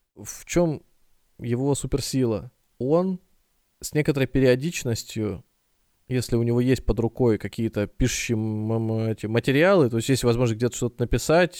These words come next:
записать, там, напечатать, он сразу же непременно этим пользуется. И он, э, начинает, э, писать, э, координаты и рисовать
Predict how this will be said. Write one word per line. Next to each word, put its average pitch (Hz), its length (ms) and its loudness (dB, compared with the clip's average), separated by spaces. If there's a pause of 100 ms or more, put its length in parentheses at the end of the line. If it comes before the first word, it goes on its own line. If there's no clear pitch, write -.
записать, 127 800 0
там, 110 140 0
напечатать, 165 680 2
он 120 260 -6
сразу 127 520 0
же 110 340 -2
непременно 127 400 -4
этим 117 180 -6
пользуется. 120 760 -2 (1400)
И 123 200 2
он, 175 380 4 (600)
э, 117 340 -4
начинает, 127 800 0
э, 117 260 -4
писать, 127 600 0
э, 113 640 -2
координаты 123 840 0 (680)
и 123 80 2
рисовать 123 720 2